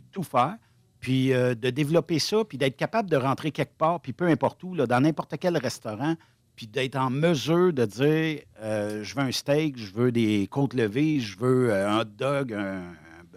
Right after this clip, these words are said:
un hamburger, peu importe », et que tu sois capable de t'exprimer, c'est la plus belle richesse. Puis quand tu pars sur un road trip quelque part, là, quelle merveilleuse idée. Je pense qu'on devrait faire ça à un moment donné.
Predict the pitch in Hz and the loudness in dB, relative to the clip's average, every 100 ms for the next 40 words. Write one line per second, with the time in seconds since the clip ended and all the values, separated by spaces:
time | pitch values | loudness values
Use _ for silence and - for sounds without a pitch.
0 | - 110 120 107 123 123 104 90 143 - | -8 -2 2 4 4 2 -2 -2 -4 -4
1 | _ _ - 127 - - 147 147 - 190 | _ _ -4 -4 -2 -2 2 2 4 0
2 | 185 190 190 135 - _ _ - 120 - | 4 4 4 0 -6 _ _ -8 -6 -2
3 | 139 - - 107 117 147 165 - 117 117 | -4 -4 -8 -2 2 4 2 0 0 0
4 | - 135 147 185 135 120 - 175 214 - | 0 -2 2 2 2 0 -2 -4 -6 -10
5 | 131 - 247 - - 175 202 214 196 - | -10 -4 -2 -4 -6 0 0 0 -2 -8
6 | _ _ _ - - 135 127 160 165 107 | _ _ _ -8 0 2 4 4 2 -2
7 | - 180 - 123 - - 151 156 117 113 | -4 -4 -2 -6 -4 0 2 2 0 -2
8 | - _ _ _ _ _ _ - 226 220 | -4 _ _ _ _ _ _ 0 4 4
9 | 165 120 127 120 110 110 127 147 127 107 | 4 2 0 -2 -2 0 2 2 2 -4
10 | 98 101 - 233 233 175 131 127 175 180 | -12 -10 0 2 2 2 0 2 0 0
11 | - _ _ - 202 175 - 160 127 104 | -4 _ _ 0 2 2 2 0 0 0
12 | 104 98 90 78 | 0 0 -2 -8